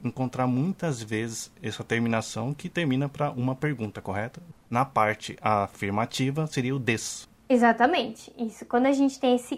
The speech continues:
Speaker 2: ka no final, indica uma pergunta. É no japonês, quem for no link pra poder baixar o P D F que tá pra vocês, não é, não tem ponto de interrogação no japonês, é justamente esse ka no final, com a entonação certinha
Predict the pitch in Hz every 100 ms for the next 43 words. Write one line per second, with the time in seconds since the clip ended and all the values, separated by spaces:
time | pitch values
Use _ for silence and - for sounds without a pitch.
0 | - - 285 294 - 269 269 254 233 254
1 | 254 254 262 269 247 277 311 233 214 202
2 | 190 - _ _ _ _ - 240 240 254
3 | 254 262 285 - - _ _ 349 453 466
4 | - 247 240 247 269 - 254 262 254 247
5 | 247 233 233 233 226 214 262 320 269 294
6 | 370 381 240 277 - 269 262 262 262 247
7 | 285 - - _ - 330 403 339 330 294
8 | 349 359 370 - 294 427 349 302 302 285
9 | 262 247 269 262 349 320 240 240 233 269
10 | 440 - _ _ _ _ 233 247 262 349
11 | 254 247 233 311 - - 196 214 - 311
12 | 320 320 269 233 240 - _ _ 254 254
13 | 349 359 349 311 320 - 233 240 - 247
14 | - 220 214